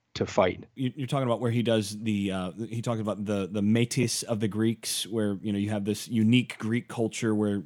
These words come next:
Speaker 2: uh, he, they, uh, they embrace this, uh, uh, almost thieving <laughs> kind of, uh, mentality.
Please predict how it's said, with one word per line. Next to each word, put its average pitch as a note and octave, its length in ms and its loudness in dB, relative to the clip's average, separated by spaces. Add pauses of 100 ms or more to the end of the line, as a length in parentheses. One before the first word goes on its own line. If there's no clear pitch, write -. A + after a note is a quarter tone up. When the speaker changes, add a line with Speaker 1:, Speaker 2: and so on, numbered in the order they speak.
(320)
Speaker 2:
uh, F#2 220 -4
he, F#2 260 -8
they, G2 380 -2 (560)
uh, F#2 380 -2 (200)
they G2 440 -2 (400)
embrace G#2+ 640 0
this, G#2+ 380 -4
uh, F#2+ 320 0 (760)
uh, F2 280 -4
almost G#2+ 420 -4
thieving G#2+ 580 0 (120)
<laughs> - 100 -12
kind A#2+ 240 4
of, A2 300 -2 (140)
uh, E2+ 320 -4 (440)
mentality. G#2 680 -2